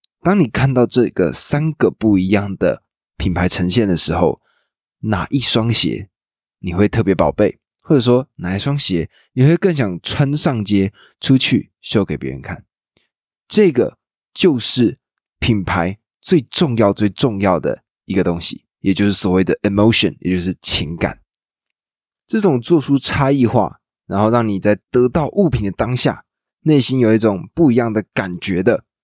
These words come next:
才是一个所谓的好的一个品牌。那么品牌它的核心是什么呢？品牌其实它最重要的核心就是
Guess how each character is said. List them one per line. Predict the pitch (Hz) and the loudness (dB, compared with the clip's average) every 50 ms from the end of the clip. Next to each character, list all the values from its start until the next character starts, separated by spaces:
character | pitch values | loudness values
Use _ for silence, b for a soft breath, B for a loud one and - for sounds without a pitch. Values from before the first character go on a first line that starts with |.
| _ _ _ _ _ _ _ _ _ - | _ _ _ _ _ _ _ _ _ -8
才 | - - 117 117 | -4 -2 0 0
是 | 113 - 156 156 131 | 0 2 2 2 2
一 | 110 | 2
个 | 95 113 104 | 2 0 -2
所 | - - 95 80 | -2 -2 -2 0
谓 | 85 95 98 | 2 2 2
的 | 92 - 76 - - _ _ _ _ _ | 2 0 -2 -4 -6 _ _ _ _ _
好 | - - - 123 95 80 | -10 -4 -2 -2 -2 -2
的 | - 90 87 | -2 -2 -2
一 | 87 | 0
个 | - 90 | -2 -2
品 | 82 - - - | -2 -4 -8 -8
牌。 | - 87 - - _ _ _ _ b b b b b b b b | -8 -10 -10 -12 _ _ _ _ b b b b b b b b
那 | - 233 | 0 0
么 | 240 | 2
品 | 196 180 147 | 2 2 2
牌 | 123 143 | 2 2
它 | 143 170 202 | 4 4 4
的 | 208 185 | 2 2
核 | 135 110 127 120 123 | 2 4 4 4 4
心 | 127 160 165 165 | 6 4 2 2
是 | 165 - | 2 -2
什 | 160 - - 90 65 | -4 -2 -2 -4 -4
么 | 60 57 67 | -4 -10 -8
呢？ | 73 78 | -8 -8
品 | 85 95 95 | -6 -4 -2
牌 | 95 107 107 | -2 -2 0
其 | 104 107 | 0 0
实 | 98 | 0
它 | 101 117 | 0 -2
最 | - - 165 143 | -2 0 0 0
重 | 113 - 131 113 | 0 0 0 0
要 | 110 104 | 0 0
的 | 98 95 87 | -2 -2 -2
核 | 95 90 | 0 0
心 | 90 - 101 98 101 107 b b b b b b | 0 0 -2 -2 -4 -6 b b b b b b
就 | b - 123 | b 0 0
是 | 101 - - 104 87 - | 0 0 -2 -4 -4 -6